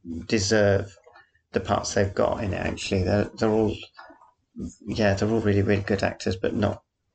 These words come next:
not sort of starry actors. I really like that. Very, very happy with that.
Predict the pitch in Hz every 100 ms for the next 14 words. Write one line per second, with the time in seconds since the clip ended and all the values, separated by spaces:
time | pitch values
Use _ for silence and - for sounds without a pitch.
0 | - 120 117 - 123 98 - - 101 95
1 | 95 - - 101 98 98 - - - 107
2 | 110 120 110 101 101 98 - - - 123
3 | 120 101 92 98 - - 101 110